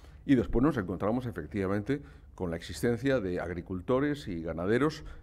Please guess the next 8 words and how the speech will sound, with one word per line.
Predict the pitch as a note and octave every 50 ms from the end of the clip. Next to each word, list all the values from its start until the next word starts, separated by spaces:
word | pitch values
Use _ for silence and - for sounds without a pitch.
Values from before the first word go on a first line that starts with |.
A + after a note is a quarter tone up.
| - - - - - -
de | A2 G#2+
los | F2+ D#2+ -
cuales | - A2 A2+ A#2+ C3 C3+ C#3 - - - - - -
la | - G#2+ G#2+
actividad | - - - A#2 G2+ F#2 G2 A2 A#2+ A#2+
agraria | G#2+ G#2 G#2+ A#2 A#2+ A2+ G2 F2
o | E2
ganadera | E2 F2 E2 E2+ F2+ G2 G#2+ A2 A2 -